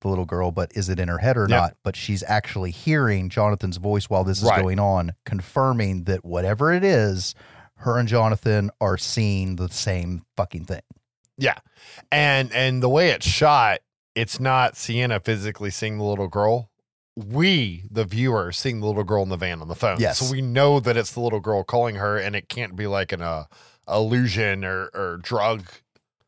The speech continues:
Speaker 2: induced thing because we are the ones that saw it, not Sienna.
Speaker 1: Exactly. So whatever it is,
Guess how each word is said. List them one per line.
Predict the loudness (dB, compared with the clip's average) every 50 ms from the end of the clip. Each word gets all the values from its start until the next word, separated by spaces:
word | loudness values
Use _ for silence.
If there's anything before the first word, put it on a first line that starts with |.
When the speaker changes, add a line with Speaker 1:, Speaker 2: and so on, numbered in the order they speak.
| _ _ _ _ _ _ _
Speaker 2:
induced | -6 -6 -4 -2 -4 -4 -4 -6 -4 -2
thing | 0 0 0 0 -2 -4
because | -6 -6 -6 -6 -8
we | -8 -6 -4 -2 0 0 2 2
are | 2 2
the | 0 0
ones | 0 -2 -2 -2
that | -4 -6
saw | -2 0 2 2 4 2
it, | 2 0
not | -2 -2 -2 -4
Sienna. | -6 -10 -12 -10 -8 -8
Speaker 1:
Exactly. | -8 -6 -2 0 0 0 0 -2 -6 -12 -12 -10
So | -10 -8 -6
whatever | -6 -2 0 0 2 2 2 2 2
it | 4
is, | 4 4 4 4 2 0 -2